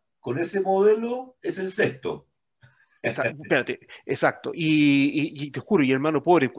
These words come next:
Speaker 2: yo, a mí me pasó el año pasado, el, no, el año pasado no, fue el año dos mil diecinueve, que esta-, estaba, veníamos de nosotros de Sunshine Coast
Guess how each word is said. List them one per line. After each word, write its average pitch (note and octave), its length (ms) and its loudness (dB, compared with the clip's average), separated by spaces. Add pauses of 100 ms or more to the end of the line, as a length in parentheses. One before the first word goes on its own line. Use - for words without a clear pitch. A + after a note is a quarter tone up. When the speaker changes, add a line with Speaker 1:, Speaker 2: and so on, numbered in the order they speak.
Speaker 2:
yo, C3+ 140 2
a C#3 40 4
mí E3 140 2
me F#3 80 4
pasó D#3+ 320 2
el C#3+ 80 0
año D3+ 120 -2
pasado, C#3+ 520 0 (720)
el, A#2+ 220 -6
no, A#2+ 140 -4
el G#2 80 -4
año A#2+ 140 0
pasado C3+ 220 0
no, A2+ 120 -4
fue B2+ 180 -2
el A#2 340 -2
año C3 440 2
dos A#2 160 -2
mil B2 640 -2
diecinueve, C3+ 680 0
que - 140 -14
esta-, B2 320 -2
estaba, C3+ 440 4
veníamos C3+ 440 -2
de C3 100 0
nosotros C3+ 340 -6
de B2 80 -10
Sunshine C#3 400 -8
Coast - 440 -4